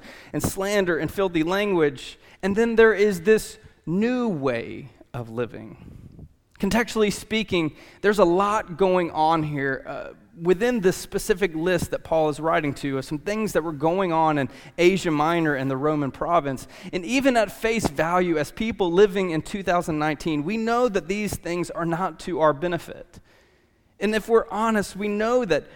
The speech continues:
greed and anger and lust and rage and slander, all sorts of things lead to a decaying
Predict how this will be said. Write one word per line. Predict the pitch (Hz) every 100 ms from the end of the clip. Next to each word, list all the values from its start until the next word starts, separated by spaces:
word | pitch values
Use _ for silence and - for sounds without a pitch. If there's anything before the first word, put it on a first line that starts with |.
| -
greed | 147 160 220 214 185
and | 147 - -
anger | 202 214 170 160
and | 143 143
lust | 175 202 190 -
and | 135 139
rage | 196 202 160
and | 143 139
slander, | - 190 202 196 151 127 - - _ _
all | - 226 226
sorts | 214 - 214 202
of | 165
things | 196 208 180
lead | 151 185 226 220
to | - 180 -
a |
decaying | 147 147 - - 185 190 185 156